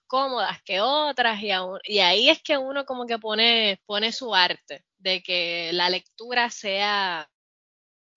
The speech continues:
uno hace que la lectura sea lo más amena posible, lo más, lo más cómoda, lo más, no sé, que tenga sus tonos claros. Uno no va a hacer un,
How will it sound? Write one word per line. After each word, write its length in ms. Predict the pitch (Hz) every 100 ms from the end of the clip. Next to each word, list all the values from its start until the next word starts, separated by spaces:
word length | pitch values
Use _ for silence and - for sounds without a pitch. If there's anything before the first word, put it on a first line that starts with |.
| -
uno 340 | 190 202 233
hace 760 | 247 262 277 277 262 240 220 202
que 100 | -
la 100 | 214
lectura 340 | 196 - 185 196
sea 160 | 247
lo 100 | 247
más 400 | 233 220 226 233
amena 320 | 240 214 202 233
posible, 640 | 247 - 196 262 226 160 _
lo 140 | 185
más, 300 | 180 180 196 196
lo 100 | 180
más 160 | 185 -
cómoda, 500 | 190 220 240 214 185
lo 120 | 175
más, 460 | 170 185 196 - - _ -
no 200 | 185 196
sé, 260 | - 196
que 100 | 269
tenga 300 | 247 196 196
sus 180 | 202 -
tonos 240 | 220 208 196
claros. 500 | 220 208 208 190 180
Uno 100 | 180
no 140 | 202
va 100 | 202
a 20 |
hacer 380 | 196 - 202 202 -
un, 420 | 202 202 202